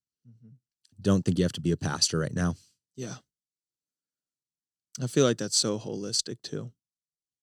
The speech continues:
Speaker 1: Of, like, that's such a word to anybody that's listening that's not called into, like,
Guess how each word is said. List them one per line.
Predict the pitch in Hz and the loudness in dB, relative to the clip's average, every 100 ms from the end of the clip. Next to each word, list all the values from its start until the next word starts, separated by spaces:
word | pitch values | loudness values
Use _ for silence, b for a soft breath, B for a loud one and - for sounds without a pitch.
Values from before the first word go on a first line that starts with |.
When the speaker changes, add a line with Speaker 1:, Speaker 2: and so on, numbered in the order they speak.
| _ _ - | _ _ -12
Speaker 1:
Of, | 104 | -8
like, | 107 76 - _ _ _ _ _ _ _ _ _ _ _ _ _ _ _ _ | -6 -8 -12 _ _ _ _ _ _ _ _ _ _ _ _ _ _ _ _
that's | 131 131 | 4 6
such | 151 139 | 6 4
a | 120 | 4
word | 117 120 127 143 _ _ _ | 4 4 4 0 _ _ _
to | - - | -2 2
anybody | 170 175 147 | 4 6 6
that's | 117 - | 4 0
listening | 117 - 117 120 123 - _ _ _ | -2 -2 -2 -2 -4 -10 _ _ _
that's | 110 - | -4 -2
not | 117 107 - | -2 -4 -4
called | - 117 | -4 -2
into, | 110 - 104 | -4 -4 -6
like, | 107 104 | -6 -8